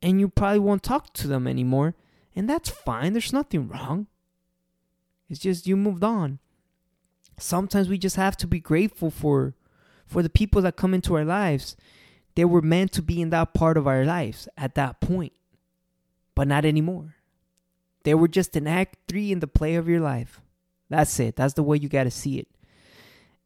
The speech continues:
And, you know, sometimes, so we grow up with friendships since we were, we were little, and as, as we get older, you lose touch, and you wanna remember the past, but it's, it's gone.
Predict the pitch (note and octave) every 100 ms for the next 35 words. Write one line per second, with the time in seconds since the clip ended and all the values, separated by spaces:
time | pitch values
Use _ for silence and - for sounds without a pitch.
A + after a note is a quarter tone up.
0 | _ _ _ _ _ _ - G3 G3 G3
1 | F#3 E3 _ _ _ _ _ _ F3+ F#3
2 | F3 F3+ - G#3 F#3 F3+ D#3+ F3+ F#3+ F#3
3 | F#3 - - G#3 - E3+ D#3 D3 D3 C3+
4 | B2+ B2+ - C#3 C3+ C3 G3 C4 F#3+ D3+
5 | C#3+ C3+ - D3 D#3 C#3+ C#3 - E3+ A3
6 | F#3 E3+ D#3+ D3 D3+ E3+ - - C#4+ -
7 | - D#3 C#3 _ _ _ _ _ _ _
8 | _ _ _ _ _ _ D#3 F3+ F#3 F#3
9 | F3 F#3 F#3 E3+ - A#3 A#3+ - D3+ C#3
10 | C#3 - - C#3+ - D#3 B3 D3